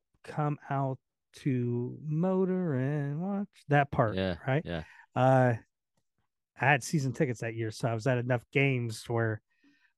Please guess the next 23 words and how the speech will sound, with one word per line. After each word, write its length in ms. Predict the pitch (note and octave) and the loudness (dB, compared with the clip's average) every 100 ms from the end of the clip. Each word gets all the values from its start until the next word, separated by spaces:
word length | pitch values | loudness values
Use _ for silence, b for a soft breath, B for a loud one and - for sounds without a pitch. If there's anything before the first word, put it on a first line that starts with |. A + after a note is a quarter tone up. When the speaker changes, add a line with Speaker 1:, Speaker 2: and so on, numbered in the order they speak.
| A#2+ | -10
Speaker 1:
uh, 300 | A#2+ A2+ A2 - _ _ _ _ _ _ | -8 -8 -10 -14 _ _ _ _ _ _
you 140 | B2+ | -6
know, 120 | A#2+ A#2 | -2 -2
I 160 | G#2+ - _ _ _ _ | -4 -6 _ _ _ _
caught 260 | - D3+ C#3 | 2 6 6
on, 220 | C#3 C3+ | 4 4
"Oh, 160 | D3 D#3 | 4 2
if 80 | - | 4
that 180 | C#3 | 2
guy's 240 | B2+ C3 - | 2 0 2
playing, 480 | - F3+ E3 D#3+ D3+ _ _ _ | 4 6 6 4 0 _ _ _
like, 100 | C#3 | 0
Speaker 2:
Yeah. 220 | F#2 F2 | 2 2
Speaker 1:
the 40 | D2+ | 2
third 180 | D3 D3 | 4 4
at 120 | C#3+ A#2 | 4 4
bat, 400 | C#3 C3+ A#2+ - | 4 4 2 -4
you 180 | F#3 D3+ | -6 -6
know, 360 | B2 A#2+ A#2+ B2 _ _ | -4 -4 -6 -8 _ _
he'll 260 | - B2+ | -6 -4
play 260 | - C#3+ B2 | -2 0 0
that 220 | A#2+ A2+ | 0 -4
song." 360 | - C3+ A#2 | -6 -4 -4